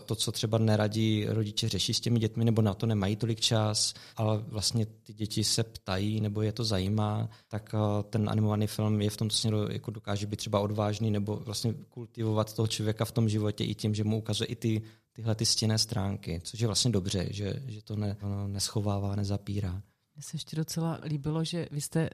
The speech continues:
Speaker 2: na té přednášce krásně mluvil o tom, že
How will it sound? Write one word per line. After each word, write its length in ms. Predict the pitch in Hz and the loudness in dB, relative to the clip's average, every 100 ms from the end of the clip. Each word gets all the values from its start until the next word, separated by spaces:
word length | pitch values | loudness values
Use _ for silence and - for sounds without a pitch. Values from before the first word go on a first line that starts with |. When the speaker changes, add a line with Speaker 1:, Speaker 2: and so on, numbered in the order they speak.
| - | -4
Speaker 2:
na 120 | 151 | -4
té 120 | 160 | -2
přednášce 560 | 160 165 160 156 - 170 | 0 2 4 2 2 -4
krásně 500 | - 156 156 - 175 | -2 2 2 4 4
mluvil 420 | 160 156 165 160 - _ _ | 6 6 4 4 -2 _ _
o 120 | - 139 | -6 -2
tom, 400 | - 156 165 160 | 4 6 6 4
že 400 | 147 160 160 | 4 6 6